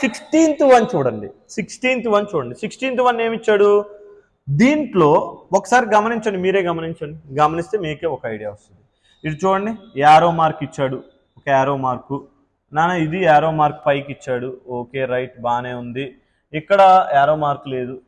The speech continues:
ఇక్కడ కూడా యారో మార్క్ ఉంది, కానీ ఇక్కడ మాత్రం యారో మార్క్ లేదు. ఆప్షన్ C is right answer, ఆప్షన్ C is right answer. క్లియర్గా వింటున్నారు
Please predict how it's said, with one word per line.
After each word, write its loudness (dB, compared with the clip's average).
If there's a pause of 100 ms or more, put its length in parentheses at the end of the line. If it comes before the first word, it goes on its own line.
(140)
ఇక్కడ -4 (140)
కూడా 2 (140)
యారో 2 (100)
మార్క్ -6 (100)
ఉంది, -10 (540)
కానీ 2
ఇక్కడ -2 (100)
మాత్రం 4
యారో 6
మార్క్ 4
లేదు. -2 (240)
ఆప్షన్ -8
C -8 (120)
is -12 (580)
right 2
answer, -10 (180)
ఆప్షన్ -4
C -4
is -2 (420)
right 0
answer. -10 (400)
క్లియర్గా 2
వింటున్నారు -2